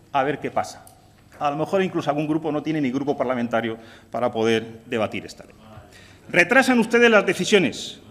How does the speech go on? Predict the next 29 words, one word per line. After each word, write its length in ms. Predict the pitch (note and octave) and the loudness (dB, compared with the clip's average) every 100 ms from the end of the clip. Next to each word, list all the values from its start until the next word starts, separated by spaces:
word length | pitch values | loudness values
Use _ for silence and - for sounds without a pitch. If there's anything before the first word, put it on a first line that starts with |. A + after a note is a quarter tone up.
| - - - - | -20 -20 -20 -4
y 80 | F3 | 2
han 100 | A3+ | 4
sacado 280 | - A3 G3 | 6 6 6
ustedes 300 | F#3+ F3+ D#3+ | 4 2 2
con 160 | E3 | 0
esta 180 | G#3 G#3 | 2 6
decisión 420 | F#3+ F3 D#3 D#3+ | 6 4 2 2
que 100 | - | 2
hoy 80 | A#3 | 2
parece 300 | G#3 F#3+ D3 | 4 4 4
que 60 | D3+ | 4
van 100 | F3+ | 6
a 60 | |
votar 640 | B2+ B2 C#3+ C#3+ - - - | 4 4 2 0 -12 -20 -14
su 260 | - E3+ D3+ | 0 2 4
parte 280 | A3 - | 2 2
más 140 | F3+ G#3+ | -2 -2
conservadora 720 | - D#3+ F3 C3+ B2+ E3+ G#3+ | -2 -2 0 2 2 2 -2
en 60 | |
el 60 | D#3 | -4
sentido 380 | - A#2+ D3+ E3+ | -4 -4 -4 -4
literal 320 | D#3 A2+ A#2+ | -4 -2 -2
de 60 | C3 | -2
la 100 | A#2+ | -2
palabra. 300 | G#2 F#2+ F#2+ | -2 -2 -4
Virgencita, 680 | B2+ C3 B2 F3+ F#3 F3+ | -6 -6 -8 2 2 2
que 120 | D#3+ | -4
me 140 | B2 G#2+ | -4 -4
quede 260 | C#3 D3 | -4 -6